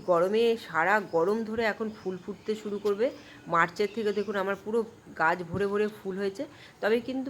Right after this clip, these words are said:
ফুলটা একদিনই থাকে, কালকে আর ফুলটা থাকবে না। আজকে ফুটবে, কালকে আবার নতুন আর একটা ফুল ফুটবে, এই ফুলটা আর খা-, থাকবে না, এটা খারাপ হয়ে যাবে। তো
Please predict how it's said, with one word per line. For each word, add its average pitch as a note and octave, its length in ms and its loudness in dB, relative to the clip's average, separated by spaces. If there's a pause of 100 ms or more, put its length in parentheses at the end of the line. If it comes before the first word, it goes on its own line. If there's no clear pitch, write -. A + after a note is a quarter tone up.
(120)
ফুলটা G#3+ 400 0 (160)
একদিনই F#3+ 480 0
থাকে, D#3+ 280 -10 (100)
কালকে F3+ 400 4
আর A#3 120 4 (220)
ফুলটা G3 300 -2
থাকবে D3 360 -4
না। C#3 100 -4
আজকে F3 340 0
ফুটবে, A3 340 -6 (400)
কালকে G3+ 300 6
আবার A3 200 4
নতুন G3 340 -2
আর F#3+ 100 2
একটা F#3 220 0
ফুল E3 260 -8
ফুটবে, C#3+ 300 -10 (100)
এই A3 160 0
ফুলটা A#3 400 -2
আর A#3 220 6
খা-, - 240 -12
থাকবে C#3+ 340 -4
না, C#3 80 -8
এটা E3 200 -6
খারাপ D#3 320 -4
হয়ে C3+ 160 -8
যাবে। C3 220 -10 (760)
তো F#3 100 0